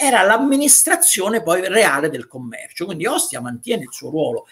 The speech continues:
ed è una grande città, eh, fra l'altro proprio grande anche come dimensione, cioè se volete capire come è fatta una città romana andate a Ostia, cioè la, la visita ad Ostia è fondamentale per rendersi conto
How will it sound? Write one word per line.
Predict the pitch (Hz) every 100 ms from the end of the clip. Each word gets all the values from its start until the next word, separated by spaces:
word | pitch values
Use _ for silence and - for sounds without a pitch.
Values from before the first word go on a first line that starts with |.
| _
ed | 151
è | 180
una | 160 147
grande | 160 247 262 160 127
città, | - - _ 151 120 _ _ _ _ _
eh, | 131 123 113 110
fra | - 135
l'altro | 147 135 - 131
proprio | 117 156 127
grande | 156 185 156
anche | 160 170
come | 147 139
dimensione, | 135 139 - 240 165
cioè | 156 - _ _
se | - -
volete | 143 175 214 196
capire | 185 196 185
come | 131 135
è |
fatta | - 175 151
una |
città | 127 - 170
romana | 226 196 175 185
andate | 123 123 113
a | 120
Ostia, | 143 - - 104 - _ _ _ _ _ _
cioè | - - _ _ _ _ -
la, | 117 123
la | 135 139
visita | 202 220 160 160
ad | 180
Ostia | 220 226 - - 175
è | 151
fondamentale | - 135 135 143 151 180 190 208
per | 160
rendersi | 160 190 180 180 - -
conto | 202 156 156 156 160 165